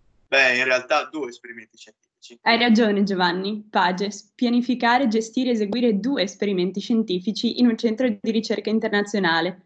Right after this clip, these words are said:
Speaker 2: Fermi Elettra, il sincrotrone Trieste.
Speaker 1: Il progetto per causa di forza maggiore si è visto troncato a metà del suo percorso originale, ma non ci siamo arresi. L'emergenza è stata occasione per adattarci e riorganizzarci,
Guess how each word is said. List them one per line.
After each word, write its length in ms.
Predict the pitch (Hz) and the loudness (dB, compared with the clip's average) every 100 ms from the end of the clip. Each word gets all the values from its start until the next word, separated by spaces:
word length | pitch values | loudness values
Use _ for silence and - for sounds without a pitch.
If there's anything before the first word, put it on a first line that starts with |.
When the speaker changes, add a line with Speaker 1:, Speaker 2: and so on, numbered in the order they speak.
| _ _ | _ _
Speaker 2:
Fermi 280 | 220 226 220 | 2 4 4
Elettra, 420 | 190 196 - 180 | 2 0 -2 -2
il 80 | 180 | -2
sincrotrone 640 | 214 214 214 196 185 196 | -2 -2 -2 -2 0 0
Trieste. 680 | 196 175 160 - - 180 - _ _ _ _ - | -2 -4 -6 -10 -10 -10 -10 _ _ _ _ -20
Speaker 1:
Il 120 | 151 | -10
progetto 480 | 160 160 170 185 214 | -6 -2 -2 -2 -4
per 140 | 202 | -2
causa 260 | 160 156 165 | 0 0 -2
di 80 | 143 | -10
forza 320 | 156 - 156 | -12 -12 -8
maggiore 360 | 160 147 151 | -6 -4 -6
si 140 | 165 - | -6 -10
è 20 | |
visto 260 | 147 147 151 | -10 -12 -10
troncato 420 | 143 131 135 - | -12 -2 -2 -2
a 40 | |
metà 220 | 139 135 | -4 -4
del 140 | 131 135 | -4 -6
suo 180 | - 131 | -8 -8
percorso 640 | 131 - 123 120 - 123 | -8 -8 -10 -10 -10 -6
originale, 800 | 123 120 127 117 82 113 123 - _ | -4 -6 -6 -4 -2 -4 -6 -10 _
ma 100 | 285 | -4
non 140 | 156 | -2
ci 100 | 165 | -2
siamo 240 | - 160 | -2 2
arresi. 480 | 143 123 120 120 123 _ _ _ | 2 0 -6 -10 -14 _ _ _
L'emergenza 600 | 143 143 135 151 165 185 | 0 0 0 -2 -2 -6
è 20 | |
stata 240 | 165 151 | -8 -8
occasione 400 | 151 143 151 139 | -4 -2 -2 -6
per 120 | 123 135 | 0 0
adattarci 680 | 139 - 139 151 - 175 | 0 -2 -2 -2 -8 -8
e 140 | 156 135 | -6 -6
riorganizzarci, 1000 | 139 139 135 135 131 - 120 - 135 | -6 -6 -6 -8 -10 -12 -12 -12 -12